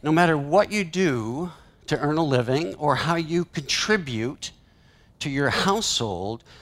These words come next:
your, your real, our real vocation, our true vocation, is that of a missionary. And, and by the way, there's no such thing as retirement,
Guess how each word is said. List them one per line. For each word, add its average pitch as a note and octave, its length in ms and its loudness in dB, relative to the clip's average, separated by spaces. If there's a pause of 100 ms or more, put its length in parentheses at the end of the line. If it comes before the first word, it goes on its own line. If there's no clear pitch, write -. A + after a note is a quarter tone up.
(260)
your, C#3+ 140 -4
your D#3 240 0
real, D#3 560 4
our G3 300 2
real F3+ 460 2
vocation, D3 1080 -2
our C#3+ 220 2
true A3+ 460 -4
vocation, A#2+ 960 -4 (360)
is A2+ 260 -6
that G#2+ 380 4
of A2 160 -8
a A2+ 40 -10
missionary. E2+ 600 -8 (1800)
And, D#3 220 4
and D3 140 2
by D3+ 160 8
the C#3+ 80 0
way, G#2 240 2 (1080)
there's B2 240 -4
no D3 440 2
such - 380 0
thing A2 260 -6
as G2 320 -2
retirement, F#2+ 640 -8